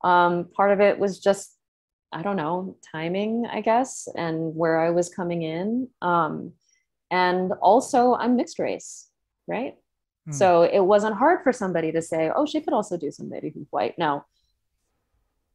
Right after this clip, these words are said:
Speaker 1: I have done very, very few books that have been a white protagonist. Most of the
Speaker 2: Oh.
Speaker 1: ones that I have done have been Chinese,
Speaker 2: Really?
Speaker 1: um,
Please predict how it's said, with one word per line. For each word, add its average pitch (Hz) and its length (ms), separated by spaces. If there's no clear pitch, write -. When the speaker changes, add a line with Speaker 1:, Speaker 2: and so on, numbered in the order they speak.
Speaker 1:
I 190 60
have 202 160
done 208 260
very, 175 520
very 160 480
few 175 580
books - 540
that 151 180
have 160 140
been 156 120
a 143 80
white 143 260
protagonist. - 680
Most 160 380
of 190 100
the 196 60
Speaker 2:
Oh. 185 40
Speaker 1:
ones 180 200
that 185 100
I 185 80
have 196 160
done 160 200
have 165 120
been 165 140
Chinese, - 600
Speaker 2:
Really? 123 100
Speaker 1:
um, 160 480